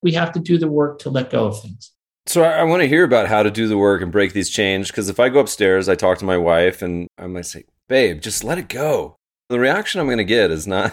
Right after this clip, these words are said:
Speaker 2: <laughs> not gonna be a positive one, or my four-year-old. But I think a lot of people listening to this probably identify some things they would love to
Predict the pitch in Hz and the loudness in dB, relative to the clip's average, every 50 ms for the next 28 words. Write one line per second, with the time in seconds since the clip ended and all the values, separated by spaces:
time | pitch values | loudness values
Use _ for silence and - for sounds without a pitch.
0 | - - - 220 - _ - - - - - 120 - - - - 120 107 139 123 | -6 -8 -10 -10 -8 _ -6 -8 -6 -6 -6 -8 -8 -6 -4 -2 0 0 0 -2
1 | - 123 104 90 90 90 90 85 82 90 - _ _ _ _ _ _ _ _ - | -4 -6 -6 -8 -6 -6 -6 -6 -6 -8 -12 _ _ _ _ _ _ _ _ -16
2 | - - 104 117 120 117 104 95 90 - 101 92 90 87 82 80 82 82 82 87 | -10 -6 -4 -4 -2 -2 -2 -2 -2 -2 0 0 2 2 2 0 0 0 0 -2
3 | 85 85 - 107 104 101 - _ _ _ _ _ _ _ - 131 123 120 160 175 | -2 0 2 2 2 2 0 _ _ _ _ _ _ _ -6 -2 -2 0 2 2
4 | 175 151 127 120 120 127 123 - - - 120 113 110 110 107 101 113 147 - - | 2 4 4 4 4 4 2 0 -2 -2 -6 -2 2 2 2 4 2 0 0 0
5 | 135 107 95 92 90 87 - - - - _ _ _ _ _ - - 117 104 107 | -4 -2 0 0 0 0 -2 -6 -10 -14 _ _ _ _ _ -6 0 2 2 2
6 | 110 113 110 107 101 90 - _ _ _ _ - 101 85 - 113 117 123 147 147 | 2 2 0 0 0 -4 -6 _ _ _ _ -10 -8 -4 0 2 4 4 2 2
7 | - 107 92 87 - - 101 92 92 90 87 87 - _ _ _ _ _ - - | 2 2 2 2 2 0 -4 -6 -6 -6 -6 -8 -10 _ _ _ _ _ -4 -2
8 | 101 95 95 92 82 92 95 95 95 95 98 113 143 185 175 135 - - - 98 | -2 0 0 -2 0 0 0 0 0 0 2 2 2 2 0 -4 -12 -8 -6 -4
9 | 85 80 78 76 73 78 78 | -4 -2 -4 -4 -6 -8 -10